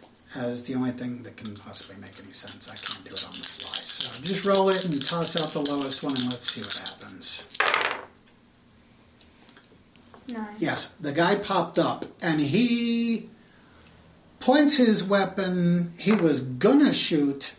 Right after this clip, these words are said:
Speaker 1: at Bardak again, but then he sees you and he turns like this and he's gonna fire at you instead. So I'm gonna pull the trigger. You're gonna pull the trigger. You get a weapons bonus. I get nothing.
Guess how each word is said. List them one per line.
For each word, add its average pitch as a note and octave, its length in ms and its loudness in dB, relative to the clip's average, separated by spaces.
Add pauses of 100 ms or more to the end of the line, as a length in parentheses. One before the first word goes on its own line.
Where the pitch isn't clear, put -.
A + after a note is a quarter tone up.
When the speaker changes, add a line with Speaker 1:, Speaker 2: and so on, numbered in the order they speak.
Speaker 1:
at D3 340 -4 (100)
Bardak C#3+ 640 -4
again, A#2+ 420 -10 (300)
but E3+ 180 4
then C#4 160 8
he B3 100 8
sees F#3+ 440 6
you F3+ 300 8
and F3+ 220 2
he A#3 80 6
turns A3+ 320 6
like F#3+ 180 2
this G#3 220 4
and F#3+ 80 2
he's F3 140 2
gonna F3 160 0
fire G#3 340 2
at E3 120 -2
you E3+ 180 4
instead. C#3+ 580 0 (240)
So - 520 2 (680)
I'm G3+ 200 6
gonna E3+ 240 6
pull - 160 -10
the - 80 -14
trigger. - 240 -14 (760)
You're F3+ 280 4
gonna F3 220 4
pull - 200 -8
the - 100 -14
trigger. - 380 -14
You F#3 380 6
get F3+ 160 2
a D3+ 40 0
weapons D#3 480 2
bonus. C3 540 -2
I D3+ 140 -2
get C#3 280 -6
nothing. D#3 640 0